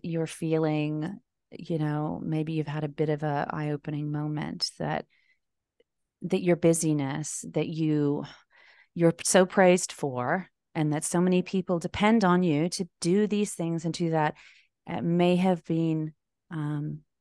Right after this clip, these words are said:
proving a way for you to run away from some deeper suffering.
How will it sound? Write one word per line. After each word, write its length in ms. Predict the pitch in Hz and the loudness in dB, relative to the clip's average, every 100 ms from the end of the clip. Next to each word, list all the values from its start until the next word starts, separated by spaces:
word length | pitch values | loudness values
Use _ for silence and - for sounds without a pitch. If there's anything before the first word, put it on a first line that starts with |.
| _ _ _ _ _ | _ _ _ _ _
proving 380 | 185 175 170 156 | -2 0 0 0
a 100 | 156 | 0
way 220 | 151 156 | 0 0
for 140 | 156 165 | 0 -2
you 140 | 156 | 0
to 100 | 151 | 0
run 200 | 147 147 | 0 0
away 240 | 147 143 | 0 -2
from 200 | 143 165 | -4 -6
some 220 | 147 - 143 | -6 -4 -6
deeper 340 | 147 147 151 | -6 -8 -8
suffering. 680 | - 143 135 - - - 143 | -8 -10 -12 -10 -8 -6 -10